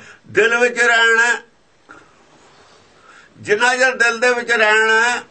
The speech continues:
ਇਹ ਦਿਲ ਦੀ ਰਹਿਣ ਵੀ ਇੱਥੇ ਹੀ ਰਚੀ ਹੈ। ਇਹ ਦੁਆਪ-, ਇਹ ਕਲਯੁਗ 'ਚ ਤੇ ਇੰਨੀ, ਇੰਨਾ ਵਿਚਾਰਨਾ ਕਲਯੁਗ 'ਚ ਹੁੰਦਾ ਹੈ, ਦੁਆਪਰ 'ਚ ਵੀ ਨਹੀਂ ਹੁੰਦਾ, ਤ੍ਰੇਤਾ 'ਚ ਵੀ ਨਹੀਂ ਹੁੰਦਾ ਹੈ। ਇਸ ਕਰਕੇ ਇੰਨੇ ਚਾਨਣੇ ਦੇ ਵਿੱਚ ਹੀ ਤਾਂ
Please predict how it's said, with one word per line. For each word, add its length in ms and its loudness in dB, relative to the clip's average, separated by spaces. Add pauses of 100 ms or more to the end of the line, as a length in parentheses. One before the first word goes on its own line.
(1120)
ਇਹ 220 0
ਦਿਲ 240 -2
ਦੀ 240 -2
ਰਹਿਣ 340 2
ਵੀ 200 -2
ਇੱਥੇ 280 -2
ਹੀ 60 -2
ਰਚੀ 360 -6
ਹੈ। 60 -12 (2250)
ਇਹ 120 -2
ਦੁਆਪ-, 500 -4 (240)
ਇਹ 160 0
ਕਲਯੁਗ 440 -2
'ਚ 260 -2
ਤੇ 140 -2 (140)
ਇੰਨੀ, 260 -8 (120)
ਇੰਨਾ 200 0
ਵਿਚਾਰਨਾ 440 -2
ਕਲਯੁਗ 420 -4
'ਚ 80 -10
ਹੁੰਦਾ 320 -2
ਹੈ, 220 -4 (680)
ਦੁਆਪਰ 440 0
'ਚ 60 -8
ਵੀ 100 -8
ਨਹੀਂ 120 -8
ਹੁੰਦਾ, 300 0
ਤ੍ਰੇਤਾ 440 0
'ਚ 80 -2
ਵੀ 100 -2
ਨਹੀਂ 140 -2
ਹੁੰਦਾ 320 -2
ਹੈ। 200 -8 (680)
ਇਸ 260 -2
ਕਰਕੇ 340 -4
ਇੰਨੇ 520 -2
ਚਾਨਣੇ 440 0
ਦੇ 180 0
ਵਿੱਚ 240 -4
ਹੀ 100 4
ਤਾਂ 220 -2